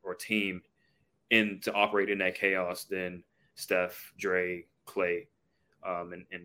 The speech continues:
just Golden State Warriors. So that and his passing ability has to consistently be there. And I think he's been doing a pretty good job of that this season so far.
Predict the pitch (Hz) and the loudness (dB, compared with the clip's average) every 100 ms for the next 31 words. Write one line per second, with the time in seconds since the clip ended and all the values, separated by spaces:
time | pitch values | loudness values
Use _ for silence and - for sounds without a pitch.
0 | 85 - - 90 90 90 90 95 104 90 | -18 -18 -6 -2 -2 -2 0 4 4 2
1 | 87 - 90 87 _ _ _ _ _ _ | -4 -6 -8 -8 _ _ _ _ _ _
2 | _ _ _ - 107 113 - 95 95 - | _ _ _ 8 8 8 2 -2 -2 2
3 | 98 101 104 101 104 104 110 110 - _ | 2 2 2 6 6 8 6 4 -4 _
4 | _ _ - 101 95 98 87 - 95 - | _ _ -2 0 0 -2 -4 -4 -6 2
5 | 101 104 95 92 98 95 95 95 92 - | 4 4 -2 -2 0 2 4 4 0 -8
6 | _ _ 98 95 120 107 98 95 90 90 | _ _ -4 0 2 2 0 0 0 -2
7 | 87 82 - 95 90 90 90 85 90 87 | -2 -8 -6 -4 -4 -2 -4 -4 -4 -6
8 | 87 85 90 87 - 90 - 92 | -8 -8 -10 -10 -10 -10 -6 -6